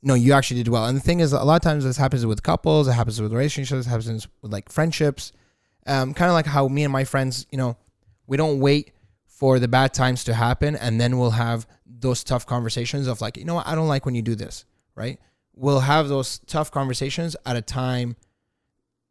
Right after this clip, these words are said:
when we're best or when we're most positive with each other. Like, you know, we have, like, a timed,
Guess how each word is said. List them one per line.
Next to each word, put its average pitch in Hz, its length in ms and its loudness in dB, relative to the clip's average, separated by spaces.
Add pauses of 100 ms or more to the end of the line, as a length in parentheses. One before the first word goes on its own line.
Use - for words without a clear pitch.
(260)
when 120 380 0
we're 117 340 0 (320)
best 110 580 -8 (140)
or 113 260 -2
when 117 220 -2
we're 117 100 0
most 123 300 -2
positive 110 440 -4
with 104 120 -6
each 101 260 -10
other. 101 240 -10
Like, 113 140 -8
you 113 40 -10
know, 117 120 -8
we 117 100 -4
have, 117 100 -4
like, 117 120 -8
a - 60 -10
timed, 127 560 -2